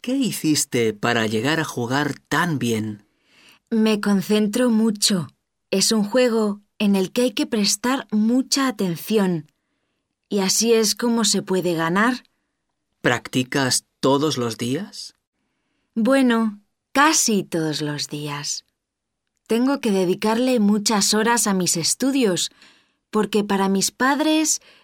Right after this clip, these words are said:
Speaker 2: eso es lo principal.
Speaker 1: ¿Es verdad que tu profesor de ajedrez vive en otra parte de España y solo lo ves cuando viajas a los torneos?
Speaker 2: Sí, trabajamos juntos a distancia,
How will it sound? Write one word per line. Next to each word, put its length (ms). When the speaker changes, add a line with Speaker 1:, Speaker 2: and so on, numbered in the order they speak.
Speaker 2:
eso 240
es 120
lo 140
principal. 760
Speaker 1:
¿Es 180
verdad 640
que 260
tu 280
profesor 580
de 120
ajedrez 640
vive 480
en 180
otra 380
parte 440
de 160
España 720
y 120
solo 380
lo 140
ves 280
cuando 520
viajas 720
a 100
los 220
torneos? 640
Speaker 2:
Sí, 600
trabajamos 760
juntos 600
a 100
distancia, 880